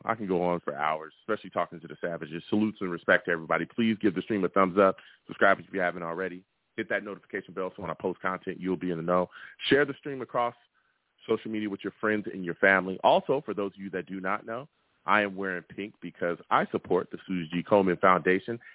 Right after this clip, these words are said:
and the fight against breast cancer. Link is in the chat. It's also in the description of the video as well, my link tree. Please go to that donation page. Click that donation page, okay?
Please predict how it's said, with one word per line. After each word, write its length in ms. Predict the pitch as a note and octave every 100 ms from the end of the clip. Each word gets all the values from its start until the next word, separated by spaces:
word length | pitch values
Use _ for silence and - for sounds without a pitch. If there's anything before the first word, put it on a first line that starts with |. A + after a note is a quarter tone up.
| -
and 140 | F2
the 60 | E2+ -
fight 220 | G#2 G#2+
against 380 | - D#2 F#2+ -
breast 260 | F#2 G2 -
cancer. 440 | A2+ G#2+ - A#1+ - _ _ _ _ _ -
Link 200 | G#2 G2+
is 120 | G#2+
in 140 | F#2+ F#2+
the 80 | F#2
chat. 300 | - A#2 C3
It's 120 | -
also 260 | G2 -
in 60 | G2
the 80 | F2
description 540 | F2+ - G#2+ - F#2+
of 60 | E2+
the 80 | D#2+
video 340 | F2+ F2+ F2
as 80 | E2
well, 220 | F2 F#2+ F2+
my 140 | D#2
link 240 | D#2+ F#2+ -
tree. 280 | G#2 A2+ - _ _ _
Please 300 | - F3 G3 -
go 160 | - A2+
to 60 | B2+
that 200 | C3+ B2
donation 480 | A#2+ B2 B2 -
page. 400 | A#2+ B2 A#2+ C3 - _ _ _ -
Click 300 | - F#3+ G3+
that 180 | B2+ A2
donation 520 | G2 E2+ E2+ - E2
page, 320 | - E2 F#2 B2
okay? 360 | - A#2 B2